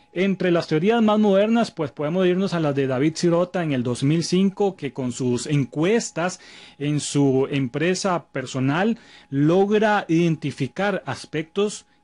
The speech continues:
que no pueden faltar en la empresa. Como mínimo tiene que estar la equidad, el logro y el compañerismo. Teorías como la de Teresa Amabile, que son más modernas y que nos hablan sobre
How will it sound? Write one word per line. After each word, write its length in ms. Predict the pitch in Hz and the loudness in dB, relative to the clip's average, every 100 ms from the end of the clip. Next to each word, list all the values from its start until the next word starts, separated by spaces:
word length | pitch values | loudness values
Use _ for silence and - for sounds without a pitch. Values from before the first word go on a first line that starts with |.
| - | -6
que 140 | 147 | -2
no 340 | 147 170 247 175 | 2 4 2 2
pueden 380 | 196 220 233 | 2 4 4
faltar 640 | 220 160 135 - 180 196 190 | 2 -2 -2 -2 0 -2 -4
en 140 | 151 | -4
la 80 | 151 | 0
empresa. 640 | 131 123 156 151 - 107 - _ _ _ _ _ - 143 - | 0 -2 -2 -2 -4 -14 -18 _ _ _ _ _ -14 -14 -4
Como 260 | 175 170 | 0 4
mínimo 380 | 190 269 277 254 | 4 4 4 2
tiene 240 | 240 233 | 2 2
que 80 | 226 | 2
estar 360 | 202 - 170 143 | -2 -2 -2 0
la 100 | 143 | -2
equidad, 480 | - 143 156 196 - - | -2 -2 0 -2 -4 -8
el 180 | 143 139 | -4 0
logro 400 | 214 240 247 - - - | 2 2 2 0 -8 -12
y 120 | 156 | -2
el 120 | 175 160 | 0 0
compañerismo. 960 | 175 143 143 135 123 139 123 107 98 _ - - | -2 -2 -4 -4 -2 -2 -4 -10 -16 _ -20 -14
Teorías 420 | - 208 233 262 - | 0 4 4 2 2
como 220 | 226 220 | 2 4
la 140 | 190 | 4
de 100 | 175 | 2
Teresa 380 | 170 170 202 214 | 0 0 0 0
Amabile, 500 | - 160 170 202 208 | -2 0 2 2 0
que 140 | - | -2
son 320 | 151 180 190 190 | -2 2 4 4
más 240 | 196 190 | 4 2
modernas 560 | 202 190 180 185 196 175 | 2 2 2 2 0 -2
y 60 | |
que 160 | 160 147 | -4 -4
nos 180 | 131 160 | -2 -2
hablan 280 | 180 190 | 0 0
sobre 360 | 185 185 190 196 | 0 2 2 0